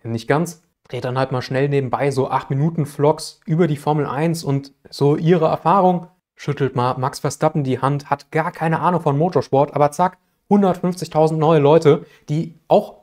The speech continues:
sonst vielleicht gar nicht Formel eins gesehen hätten, bekommen halt so diesen Einstieg in diese, ja, auch ganz gute Sportart und halt diese Atmosphäre an der Rennstrecke näher gebracht. Und genau sowas wünsche ich mir für den Radsport. Also wirklich mein ganz großer Aufruf, Influencer bitte an die Radrennstrecke.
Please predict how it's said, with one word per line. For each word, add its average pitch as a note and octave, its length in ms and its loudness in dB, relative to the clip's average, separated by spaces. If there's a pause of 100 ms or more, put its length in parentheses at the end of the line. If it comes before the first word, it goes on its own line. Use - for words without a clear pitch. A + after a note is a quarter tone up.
sonst E3 360 0
vielleicht D#3+ 360 0
gar F3+ 220 2
nicht F#3 180 -2
Formel D#3+ 220 0
eins E3 180 -4
gesehen D3+ 280 0
hätten, F3+ 360 -2 (280)
bekommen D3+ 320 -2
halt D#3 120 -2
so D#3+ 160 2
diesen C#3 260 -4
Einstieg E3 460 -4
in C#3+ 80 -2
diese, C3+ 220 0
ja, - 260 -4
auch F3 240 0
ganz B2 240 -4
gute C#3+ 260 -2
Sportart C#3 640 2
und B2+ 160 -6
halt C3 140 -6
diese B2 180 -4
Atmosphäre D3+ 560 0
an D3 100 -2
der C3+ 120 -2
Rennstrecke C#3 420 -4
näher B2 160 -2
gebracht. B2+ 380 -2 (240)
Und C#3 80 -4
genau C#3 360 0
sowas E3 520 4
wünsche D3+ 240 0
ich C#3 100 -8
mir C#3 140 -4
für - 60 -8
den A#2+ 120 -4
Radsport. G#2 460 -4 (340)
Also A2 300 -6
wirklich C3 240 -2
mein A#2+ 120 -2
ganz C3 200 -2
großer C#3 260 -2
Aufruf, D3 480 0 (160)
Influencer D#3+ 640 -2
bitte E3 240 -4
an C3+ 80 -6
die A#2+ 100 -6
Radrennstrecke. C3 880 -2